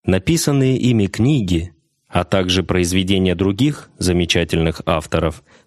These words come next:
помогли мне в выборе жизненного пути. Спасибо моим ученикам, я многому научился у них за те двадцать лет, в течение которых я работал тренером по карате.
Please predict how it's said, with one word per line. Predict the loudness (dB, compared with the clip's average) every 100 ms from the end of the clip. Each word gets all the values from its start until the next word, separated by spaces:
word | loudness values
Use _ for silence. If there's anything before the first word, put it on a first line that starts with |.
| -4
помогли | 0 0 0 0 2
мне | 2 0
в | 0
выборе | 0 0 0 0 0 -2
жизненного | -2 0 2 2 0 0 0 -2
пути. | -4 -4 -4 -4 -6 _ _ _ _ _ -6
Спасибо | -2 -2 0 0 2
моим | 2 2 2
ученикам, | 0 0 0 0 0 -2 -4 -8 -2
я | 0 2
многому | 2 0 0 0
научился | 2 0 0 0 0 0 0
у |
них | 0 0
за | -2 -2
те | 0 0
двадцать | 0 -2 -2 -4 -2
лет, | -2 -2 -6 _ -20 -20
в | -4
течение | -2 2 2 2 0
которых | -2 0 0 0 -2 -8 _
я | -2 0 2
работал | 0 0 -2 -2
тренером | 0 0 2 0 0 -2
по | -2
карате. | 0 -2 -2 -2 -2 -4